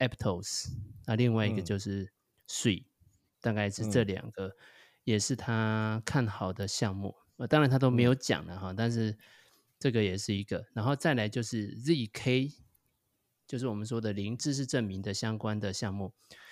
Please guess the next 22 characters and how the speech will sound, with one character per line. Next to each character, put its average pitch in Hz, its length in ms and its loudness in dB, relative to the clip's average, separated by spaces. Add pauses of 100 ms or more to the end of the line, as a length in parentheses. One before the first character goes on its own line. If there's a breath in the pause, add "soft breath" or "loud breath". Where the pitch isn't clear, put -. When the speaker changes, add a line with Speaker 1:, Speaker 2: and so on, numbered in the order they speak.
(300 loud breath)
Speaker 1:
那 120 120 -2
可 110 160 0
能 104 200 -2
这 120 120 0
样， 113 260 0 (160)
Speaker 2:
嗯。 101 300 -4
Speaker 1:
呃 - 20 -10 (420)
，Z 135 200 2
K 117 480 4
Roll 120 240 4
Up， - 320 -2
那 113 400 0 (1040 soft breath)
比 113 100 2
较 131 400 8
跑 107 220 2
得 110 60 4
比 110 60 -4
较 123 140 4
前 101 180 0
面， 110 240 4
像 107 340 2
Optimistic，Optimistis。 110 3000 -2